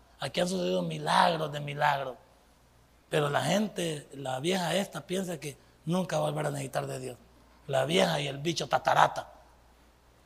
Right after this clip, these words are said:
Pero bueno, yo como no me escondo, ¿va? Entonces no te lamentes si no te acercas a Dios, ¿va? Dios ya hizo su parte. ¿O no ha hecho su parte con nosotros?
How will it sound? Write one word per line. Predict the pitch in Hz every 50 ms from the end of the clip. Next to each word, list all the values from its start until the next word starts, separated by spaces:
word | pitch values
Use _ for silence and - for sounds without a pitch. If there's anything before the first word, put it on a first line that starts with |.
| _ _ - _ _ _ _ _ _ _ _ _ _ _
Pero | - 117 120
bueno, | 143 196 214 175 - - - - - - - _ _ _ _ - - _
yo | - 160 175
como | - 175 160 160
no | 170 175
me | 175 160
escondo, | - - 208 214 214 180 156 143
¿va? | 139 139 - - -
Entonces | - - 180 190 175
no | 175 185
te | - 214 220
lamentes | 226 214 214 233 294 320 320 320 285 - - - - - - _ -
si | - - 175
no | 180 170
te | 185 165
acercas | 151 170 165 160 165 151 147
a | 151
Dios, | 170 208 240 190
¿va? | 208 214 214 - - - _ _ _ _ _ _ _ _ _ _
Dios | - 156 175 180
ya | 170 220 233 269
hizo | 302 - 339
su | 302 359 311
parte. | - 269 240 269 - - 269 220
¿O | 214
no | 233 262
ha | 262
hecho | - 285 247
su | 254 247
parte | 240 294 285 - 285 269 269 - - - -
con | - 262 262
nosotros? | 262 254 285 262 190 -